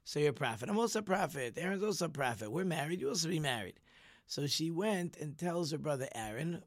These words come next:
with the intention that let's go back to Moses and let's make this thing work. Anyways, that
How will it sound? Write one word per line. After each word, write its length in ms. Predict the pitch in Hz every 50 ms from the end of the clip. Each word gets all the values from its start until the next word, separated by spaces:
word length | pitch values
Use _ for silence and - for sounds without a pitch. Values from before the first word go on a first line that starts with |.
| -
with 160 | 127 127 123 123
the 140 | 131 135
intention 680 | 156 151 151 - 202 196 208 202 - - 156 151 156 127
that 160 | 127 101 135
let's 200 | 151 160 - -
go 140 | - 143 127
back 300 | 131 147 143 139 123 -
to 100 | - -
Moses 500 | 147 175 190 180 139 151 160 151 - - - - - - - - _ -
and 140 | 123 127
let's 240 | 135 143 143 - -
make 200 | 143 131 120 -
this 180 | - 113 110 -
thing 180 | - 110 107
work. 300 | 104 90 - - _ - - _ _ _ _ _ _ _ _ _ _ _ _ _ _ _ _ _ _ _ _ _ _ - _ _ _ _ - _ _ _ _ _ _ _ -
Anyways, 600 | 139 165 170 151 120 104 95 98 - - - - _ _ _ _ _ _ - 107 98
that 380 | 117 151 160 139 110 92 101 -